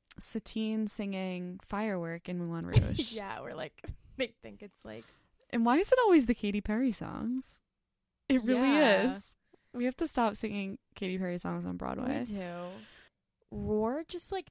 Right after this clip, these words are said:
Speaker 2: changed the whole thing. Like,
Speaker 1: It did.
Speaker 2: even, like, um, I Hate Myself for Loving You, like, honestly kind of goes
Speaker 1: Mm.
Speaker 2: with that, like, idea of, like,
Speaker 1: Yeah.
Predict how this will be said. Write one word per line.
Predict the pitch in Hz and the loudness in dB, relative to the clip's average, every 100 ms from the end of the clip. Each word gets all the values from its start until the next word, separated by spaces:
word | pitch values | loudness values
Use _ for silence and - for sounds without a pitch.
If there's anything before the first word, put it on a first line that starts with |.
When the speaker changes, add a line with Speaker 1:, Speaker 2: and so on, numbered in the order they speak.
| - | -12
Speaker 2:
changed | - - 202 196 196 | 0 2 2 -2 -8
the | 196 | -10
whole | 180 185 | -10 -10
thing. | - 196 196 | -12 -12 -8
Like, | 196 - | -10 -8
Speaker 1:
It | 220 233 | -10 -8
did. | 285 185 180 190 202 247 | -8 -8 -8 -8 -8 -4
Speaker 2:
even, | 262 330 480 | -2 -2 -2
like, | 359 247 214 - - | 0 0 -2 -8 -6
um, | 208 185 185 | -2 -2 -2
I | 190 | -2
Hate | 196 | -2
Myself | 190 196 196 185 | -2 -4 -6 -6
for | |
Loving | 190 185 180 | -8 -8 -8
You, | 175 | -8
like, | 180 - - | -10 -10 -8
honestly | 180 233 - 453 | -6 -6 -6 -6
kind | - 571 539 | -6 -6 -8
of | 254 | -6
goes | 175 180 233 | -6 -2 0
Speaker 1:
Mm. | 247 | 0
Speaker 2:
with | 185 - - 185 | 0 -8 -10 -4
that, | 175 - | -4 -2
like, | 185 175 | -6 -4
idea | 185 180 185 175 | -6 -6 -4 -4
of, | 175 | -2
like, | 180 202 | -2 -4
Speaker 1:
Yeah. | 185 208 | -6 -10